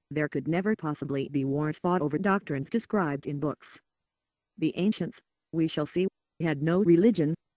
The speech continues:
as such, but instead had what could be described as a deeper knowledge of reality,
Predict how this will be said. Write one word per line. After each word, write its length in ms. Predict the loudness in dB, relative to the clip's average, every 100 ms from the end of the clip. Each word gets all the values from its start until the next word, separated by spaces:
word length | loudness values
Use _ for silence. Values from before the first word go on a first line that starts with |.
| _
as 200 | 0 0
such, 420 | 2 2 0 -6 -18 _ _ -2
but 140 | 0
instead 420 | 0 0 0 0
had 160 | -2 -2
what 220 | -2 0
could 180 | 0 2
be 80 | 0
described 540 | -2 -2 -2 0 -2
as 160 | -2 -2
a 60 |
deeper 360 | 0 -2 0 -2
knowledge 380 | 0 -2 -2 -4
of 100 | 0
reality, 480 | 2 2 0 -2